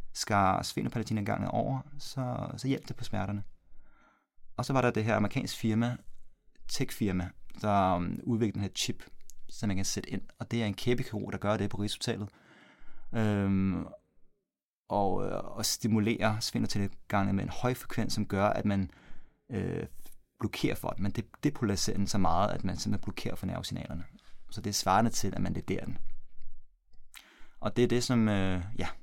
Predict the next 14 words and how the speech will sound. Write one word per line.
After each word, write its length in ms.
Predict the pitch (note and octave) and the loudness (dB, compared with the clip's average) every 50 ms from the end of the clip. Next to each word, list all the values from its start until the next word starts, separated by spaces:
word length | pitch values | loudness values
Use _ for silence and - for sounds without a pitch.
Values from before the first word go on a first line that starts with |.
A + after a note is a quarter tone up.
| - - - - | -12 -18 -12 -6
var 120 | - G#2 G2 | -4 -4 0
baggrunden 520 | - A2+ G2+ G#2+ A2+ - - - F2+ G2 | 2 2 2 2 2 0 -2 -2 -2 -4
for 300 | - - F#2+ F2 F2 G2+ - | -4 -4 -4 -4 -4 -6 -8
den 100 | - F2 | -6 -4
her 60 | F#2 F#2 | -2 -2
neurostimulationsbehandling, 1080 | F2+ F#2 F#2 - - - F#2+ F#2+ F#2 - - - - - - E2+ F2+ - - E2 F#2 - _ - - - - - - _ _ _ _ _ _ _ | -2 0 -2 0 0 0 0 0 0 -2 -6 -6 -8 -8 -8 -10 -8 -8 -8 -10 -12 -14 _ -18 -18 -16 -16 -18 -20 _ _ _ _ _ _ _
som 200 | - - G#2 F#2+ | -10 -6 -4 -2
har 100 | F#2 F#2 | -2 -2
været 260 | F2 F2 F2+ F2 E2+ F2 - | -2 -2 -4 -4 -6 -8 -4
meget 220 | - - - C3+ A#2+ | -2 0 0 0 0
lovende 220 | A2+ A2 A2 A2 | 0 -2 -2 -4
for 300 | - G#2+ G#2 G2+ G#2 - - | -4 -6 -6 -6 -8 -10 -8
klyngehovedpinepatienter, 760 | - A2 G#2+ A2 A2 G#2 A2+ G#2 G#2 G2+ G#2+ G#2+ G#2 G2 G2 - - | -6 -4 -4 -4 -4 -4 -6 -6 -6 -6 -6 -6 -6 -8 -8 -8 -8
men 340 | - F#2 F#2+ F#2 F#2 F2+ | -8 -8 -6 -6 -6 -8